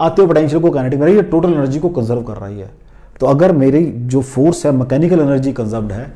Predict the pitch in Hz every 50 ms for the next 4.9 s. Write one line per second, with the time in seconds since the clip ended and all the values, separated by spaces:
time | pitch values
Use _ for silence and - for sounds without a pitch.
0 | - - - - - - 147 156 156 - - - - - - - 202 247 254 226
1 | 214 196 196 175 185 190 180 185 175 - - - 151 139 143 160 156 143 151 139
2 | 143 131 123 123 117 113 139 156 147 - - - - - - - - 131 139 208
3 | 240 233 - - - - - - - - - - 190 196 190 - - 190 220 262
4 | 294 302 294 233 180 208 208 208 202 - - - - 160 170 170 185 175